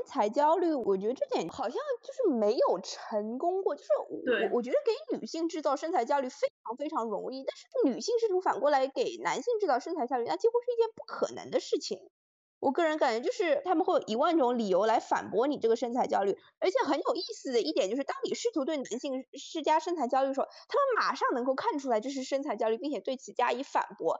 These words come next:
Speaker 1: 但是如果你说不要对女性施加身材焦虑，他们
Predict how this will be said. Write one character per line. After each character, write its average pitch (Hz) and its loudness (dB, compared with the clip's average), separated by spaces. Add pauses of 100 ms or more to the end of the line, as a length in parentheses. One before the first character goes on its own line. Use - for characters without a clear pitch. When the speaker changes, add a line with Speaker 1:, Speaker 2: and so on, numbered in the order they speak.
(160)
Speaker 1:
但 605 4
是 466 2
如 349 6
果 453 4 (100)
你 208 -2
说 302 -2
不 240 2
要 233 4
对 508 4 (100)
女 254 0
性 370 0
施 320 -4
加 262 4
身 277 -4
材 220 0
焦 233 4
虑， 233 6
他 - -2
们 571 4